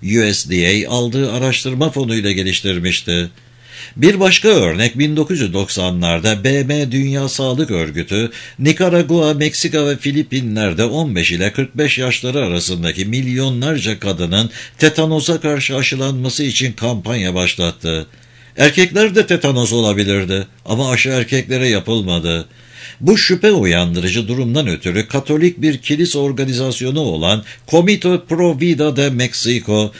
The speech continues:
Meksika Yaşam Komitesi aşıları test ettirdi. Test sonuçları gösterdi ki Dünya Sağlık Örgütü'nün yalnızca çocuk doğuracak yaştaki kadınlara dağıttığı aşıların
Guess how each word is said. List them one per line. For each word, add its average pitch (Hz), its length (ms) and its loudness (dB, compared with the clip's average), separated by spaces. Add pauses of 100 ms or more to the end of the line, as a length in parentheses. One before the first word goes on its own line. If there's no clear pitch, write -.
(200)
Meksika 139 460 0
Yaşam 135 480 0
Komitesi 87 600 -2
aşıları 127 520 -2
test 117 320 0
ettirdi. 87 680 -2 (840)
Test 220 260 4
sonuçları 90 560 -2
gösterdi 101 640 0
ki 95 140 -2
Dünya 131 380 0
Sağlık 135 400 -2
Örgütü'nün 92 500 -2
yalnızca 151 600 0
çocuk 151 420 -2
doğuracak 117 540 0
yaştaki 117 520 0
kadınlara 117 600 -2
dağıttığı 110 560 -2
aşıların 92 640 0